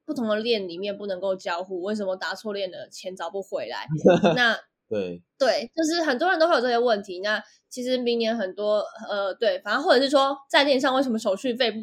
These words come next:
Speaker 1: 那么贵，<laughs> 就是，对，然后明年我觉得很大一部分就是不论是各公链的崛起，当然就是会有更多的生态应用之外，但我，我很怕我讲了之后变成一个反指标，<laughs> 你知道吗？
Speaker 2: 呃，不会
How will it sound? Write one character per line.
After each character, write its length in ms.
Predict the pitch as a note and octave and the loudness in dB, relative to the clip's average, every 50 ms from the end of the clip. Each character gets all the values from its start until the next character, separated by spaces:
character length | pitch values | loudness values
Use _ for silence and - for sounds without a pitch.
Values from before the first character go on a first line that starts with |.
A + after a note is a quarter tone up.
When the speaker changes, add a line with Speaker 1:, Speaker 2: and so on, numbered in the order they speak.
| G#3 - | -6 0
Speaker 1:
那 100 | C4 C#4+ | 2 4
么 100 | B3+ C4+ | 4 4
贵， 240 | C#4+ - D#4 C#4 A3 - - _ _ | 4 8 8 6 6 6 -2 _ _
<laughs> 200 | - - _ - | -20 -20 _ 2
就 100 | - F#4 | 4 4
是， 100 | F#4 E4+ G4+ - G4 - - - F5 F5 E5 C#5 - - | 6 6 6 4 4 2 -6 -8 -6 -6 -6 -6 -4 0
对， 240 | - B3+ A3 G#3 G#3+ | 2 2 2 2 2
然 120 | A3+ A#3+ | 2 4
后 180 | C4 E4+ G4 G4 | 4 4 2 2
明 160 | E4+ D4+ C#4 | 0 -2 0
年 240 | C4 B3 A#3+ A#3+ B3 A#3 A#3 | 0 0 0 -2 -4 -4 -6
我 80 | A3+ | -4
觉 80 | G#3+ A3+ | 0 0
得 80 | A#3 | 0
很 160 | B3+ B3+ G#3+ A3 | 2 0 0 0
大 180 | B3 B3+ A#3+ | 2 2 2
一 40 | A3+ | 2
部 100 | A3+ A3+ | 0 -2
分 320 | A#3 A#3+ A3+ G#3 G3+ F3+ - | -2 -2 -2 -2 -4 -8 -10
就 140 | - A3 A3 | -10 -8 -4
是 260 | G#3+ A3+ A3 G#3 - _ _ - | -2 -2 -2 -2 -6 _ _ -6
不 80 | A3+ | -4
论 160 | A#3+ B3+ B3 | -2 -2 -2
是 120 | B3 A3+ A#3 | -2 -4 -6
各 220 | A3 - A3+ G3 F#3+ | -2 0 0 0 2
公 200 | - F#3 F3+ E3 | 0 -4 -6 -6
链 140 | F#3+ F#3+ | -12 -12
的 80 | E3+ D#3+ | -12 -14
崛 240 | - - - - F3+ | -14 -12 -12 -12 -12
起， 320 | - - - - E3+ _ - | -12 -16 -18 -18 -18 _ -8
当 160 | G3 G3 F#3+ | -8 -6 -6
然 160 | F3+ F3 F#3+ | -6 -8 -10
就 100 | - G#3 | -14 -16
是 140 | G3+ - G#3+ | -14 -12 -10
会 160 | G#3 A3+ G3 | -6 -6 -6
有 80 | D#3+ F3 | -6 -4
更 180 | - G3+ F#3+ | -6 -6 -4
多 220 | F#3+ G3 G3 G3 G3 | -4 -4 -2 -2 -2
的 260 | G3 F#3+ E3+ E3+ F#3 | -2 -4 -4 -6 -8
生 200 | - - G3+ G#3+ | -8 -6 -6 -4
态 200 | A3+ G#3+ F#3+ F3+ | -2 -2 -4 -4
应 100 | F#3+ G3 | -6 -6
用 200 | G3+ F#3+ F#3+ F#3+ | -8 -8 -8 -10
之 160 | - - F#3 | -10 -8 -8
外， 320 | F#3 F#3+ G3 F3+ A#2 F2+ - _ _ _ _ _ _ _ _ _ _ _ _ _ - | -6 -4 -4 -6 -6 -8 -12 _ _ _ _ _ _ _ _ _ _ _ _ _ -6
但 140 | - D#4 C#4+ | -4 -4 -2
我， 80 | D4 | 0
我 160 | C#4+ C#4 C#4 | 2 2 2
很 220 | C#4 C#4 E4 D4 B3+ | 4 4 2 2 2
怕 180 | C4 D4 D4 C4+ | 0 0 0 2
我 120 | B3 B3 | 2 2
讲 200 | C4+ C4 B3 G3 | 0 0 -4 -4
了 100 | F#3 G#3 | -4 -4
之 120 | G#3 A3+ A3+ | -2 -2 0
后 100 | A3+ A#3 | 0 0
变 140 | A#3 A#3 | 0 0
成 80 | A#3 G3+ | 0 -2
一 60 | F#3+ | -2
个 100 | F#3 G3+ | -4 -6
反 240 | G3+ - E3 F#3+ G#3+ | -6 -4 -4 -4 -4
指 180 | G#3 - F#3 F3 | -4 -4 -6 -4
标， 200 | F#3+ F#3 F#3+ A3 | -2 0 0 0
<laughs> 40 | |
你 20 | A3 | -2
知 300 | G3+ G#3 G#3 A3+ A3 C4+ | -2 -2 -2 2 6 8
道 80 | D#4+ | 8
吗？ 120 | C#4+ B3+ B3 | 8 8 6
Speaker 2:
呃， 920 | - E3+ D#3+ B3+ G#3+ A#3+ C#4 C4+ - - _ _ - - D#3+ F3+ F#3+ - | 6 6 4 2 0 -2 -6 -6 -8 -10 _ _ -8 -4 -2 -2 2 8
不 80 | - A4 | 10 10
会 100 | - | 10